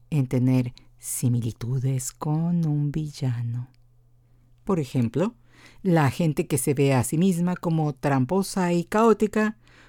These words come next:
puede sentirse atraída por el personaje del Guasón o Joker en las películas de Batman.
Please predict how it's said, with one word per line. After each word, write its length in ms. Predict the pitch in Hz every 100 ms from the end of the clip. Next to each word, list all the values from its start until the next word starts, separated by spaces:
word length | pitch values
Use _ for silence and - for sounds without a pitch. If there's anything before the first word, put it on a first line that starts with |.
| -
puede 320 | - 170 165 156
sentirse 580 | 156 127 165 143 127 143
atraída 580 | 131 143 147 165 156 -
por 160 | 143
el 220 | 131 120
personaje 680 | 117 123 - 123 127 120 -
del 260 | 123 120 123
Guasón 720 | 117 113 104 - 131 185 180
o 120 | 147
Joker 560 | 131 113 107 - 110 120 - - _ _ -
en 220 | 233 143 123
las 160 | 110
películas 680 | - 120 135 - 117 117 113
de 140 | 110
Batman. 480 | - 98 - -